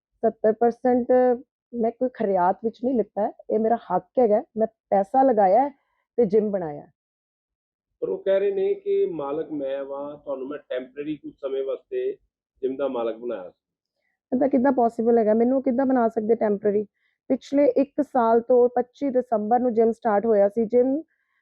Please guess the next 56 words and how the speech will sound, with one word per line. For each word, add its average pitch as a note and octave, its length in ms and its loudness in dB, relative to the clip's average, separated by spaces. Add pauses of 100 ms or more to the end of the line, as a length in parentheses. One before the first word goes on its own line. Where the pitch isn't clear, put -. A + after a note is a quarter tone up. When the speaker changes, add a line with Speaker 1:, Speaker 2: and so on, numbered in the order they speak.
(140)
Speaker 1:
ਜਦੋਂ B3+ 160 0
ਸਟਾਰਟ A#3+ 440 0
ਹੋਇਆ A3+ 220 6
ਹੈ, G#3 300 2
ਇਹ A#3 60 0
ਕੰਪਨੀ A#3 420 -2
ਖੁੱਲੀ A3+ 380 0
ਹੈ, F3+ 140 0 (300)
ਉਦੋਂ B3 240 4
ਤਾਂ D4 120 2
ਜਿਮ B3 220 2
ਦੇ B3+ 80 2
ਵਿੱਚ B3 220 -2
ਪੈਸਾ G3+ 280 -2
ਆ F#3 120 4
ਰਿਹਾ F#3 160 2
ਹੈ G#3+ 60 -6 (340)
ਔਰ B3+ 120 4
ਸੱਤਰ C4 340 0
ਪਰਸੈਂਟ B3+ 360 0
ਦੇ C#4 80 2
ਨਾਲ B3+ 260 4
ਅਕਾਊਂਟ G3+ 340 -2
ਓਪਨ G#3 240 -2
ਹੋਇਆ F#3 260 0
ਹੈ, G3 60 -2 (380)
ਸੱਤਰ B3 280 0
ਪਰਸੈਂਟ A#3 360 0
ਦੇ B3 100 4
ਨਾਲ A3 280 2
ਹੀ B3 80 0
ਡੀਡ G3+ 240 -2
ਬਣੀ G3 240 2
ਹੈ। A3+ 60 4
ਉਹ A#3+ 40 -4
ਕੀ A#3+ 200 -4
ਗੱਲ B3+ 120 2
ਸਾਰਾ B3 260 2
ਕੁਛ C4 180 -8
ਝੂਠਾ C4 460 -2
ਹੈ? C#4+ 60 2 (960)
Speaker 2:
ਤੇ G3+ 100 -8
ਹੁਣ G#3+ 160 -6
ਲੜਾਈ F#3+ 320 0
ਕਿਉਂ A3+ 300 2
ਹੋਈ D#3 220 -4
ਸੀ? A#2 220 -10
ਇਹ A#2+ 80 -6
ਵਾਲੀ B2+ 140 -10
ਜਿਹੜੀ C3 180 -14
ਲੜਾਈ, B2+ 280 -6
ਜਿਹੜੀ D3 220 -10
ਵੀਡੀਓ C#3+ 240 -4
ਵਾਇਰਲ A#2 280 -4
ਹੋ G2 80 -8
ਗਈ। - 120 -20